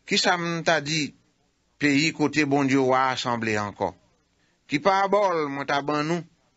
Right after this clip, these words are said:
pou fè nou konprann sa li ye? Enben, li menm jan ak yon ti grenn moutad. Lè ou simen l, se yon ti grenn, tou piti.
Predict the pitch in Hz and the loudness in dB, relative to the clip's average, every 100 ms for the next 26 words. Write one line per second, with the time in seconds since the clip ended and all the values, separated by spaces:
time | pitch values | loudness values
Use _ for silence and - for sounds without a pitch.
0 | _ _ _ _ 135 135 156 160 170 156 | _ _ _ _ -6 0 2 2 0 0
1 | 135 156 143 135 127 120 113 110 90 _ | 0 -2 -2 0 0 0 -2 -4 -6 _
2 | _ _ _ _ _ _ _ _ _ - | _ _ _ _ _ _ _ _ _ -8
3 | 104 131 151 160 175 175 170 160 - _ | 0 0 2 2 0 -2 -6 -10 -18 _
4 | _ _ _ _ _ _ - 87 147 165 | _ _ _ _ _ _ -18 -4 0 2
5 | 175 165 151 143 - 156 165 170 156 123 | 0 0 0 -2 -4 -2 -2 -4 -6 -2
6 | 147 151 135 127 117 110 123 120 117 107 | 2 2 0 -2 -6 -4 -4 -4 0 0
7 | 95 87 - _ _ _ _ _ _ _ | -2 -6 -14 _ _ _ _ _ _ _
8 | _ - 113 127 139 170 165 175 175 170 | _ -2 0 2 0 0 2 2 0 -2
9 | 165 - _ _ _ _ _ _ _ _ | -6 -12 _ _ _ _ _ _ _ _
10 | _ - 147 156 160 202 143 170 170 165 | _ -4 -2 0 -2 -6 0 0 0 -2
11 | 208 175 170 - - | -4 -4 -6 -6 -12